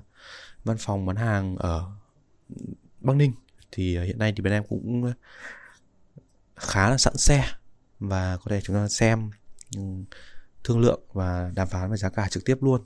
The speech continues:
tại, ờ, showroom ở Bắc Ninh. Thì, ờ, mặc dù nó cũng chỉ là một văn phòng bán hàng thôi, tuy nhiên thì, ờ, những cái xe mà khách hàng ký thì đa phần đều được chở cứu hộ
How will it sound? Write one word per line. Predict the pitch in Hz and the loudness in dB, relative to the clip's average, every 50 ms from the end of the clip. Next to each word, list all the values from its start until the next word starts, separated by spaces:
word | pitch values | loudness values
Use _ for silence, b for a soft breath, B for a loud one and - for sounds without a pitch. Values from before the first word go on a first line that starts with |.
| - - | -6 -8
tại, | 95 - - - 104 95 | -8 -8 -8 -8 -8 -6
ờ, | 87 87 87 92 - _ b b b b b b _ - | -6 -6 -8 -10 -12 _ b b b b b b _ -6
showroom | - 110 113 113 110 107 107 104 - - | -2 0 0 0 0 -2 -4 -6 -4 -2
ở | 87 85 | 0 2
Bắc | 95 110 | 4 4
Ninh. | 123 123 113 B B B B B B B B B | 4 2 0 B B B B B B B B B
Thì, | - 110 107 98 95 | 0 2 2 2 2
ờ, | 92 90 90 - - - - - - - - _ _ _ _ | 2 0 -2 -4 -6 -10 -12 -12 -14 -16 -20 _ _ _ _
mặc | - 107 | -4 0
dù | 104 104 104 | 2 2 2
nó | - | 0
cũng | - 123 | -2 -2
chỉ | - 117 | 0 2
là | 104 98 | 2 2
một | 101 101 98 | 2 2 2
văn | 113 117 | 2 2
phòng | - - 107 101 | 4 4 4 4
bán | 95 104 | 4 4
hàng | 117 120 110 104 104 | 6 6 6 6 4
thôi, | 113 120 120 113 - - | 4 4 4 2 2 0
tuy | 117 110 | 0 0
nhiên | 110 113 113 110 107 | 2 2 2 2 2
thì, | 107 98 92 | 2 0 0
ờ, | 90 87 87 - B B B B B B B - - - - - - - - | 2 0 0 -2 B B B B B B B -20 -18 -18 -18 -18 -18 -6 -4
những | - - - | -2 0 2
cái | 113 110 | 4 6
xe | - 139 131 123 117 117 | 6 8 8 8 6 4
mà | 110 98 | 2 0
khách | - - 123 | -2 -2 0
hàng | 123 113 95 | 0 -2 -2
ký | - - 104 98 98 110 | 0 0 0 0 2 0
thì | 120 110 98 92 95 98 - | 0 0 0 0 -2 -2 0
đa | - 104 107 | 2 2 2
phần | - - 98 95 | 2 2 0 2
đều | 92 90 90 90 | 2 0 0 0
được | 92 92 - - | -2 -2 -2 0
chở | 104 90 - - | 0 0 0 0
cứu | - 104 | 0 2
hộ | 110 131 123 - - | 4 4 2 2 0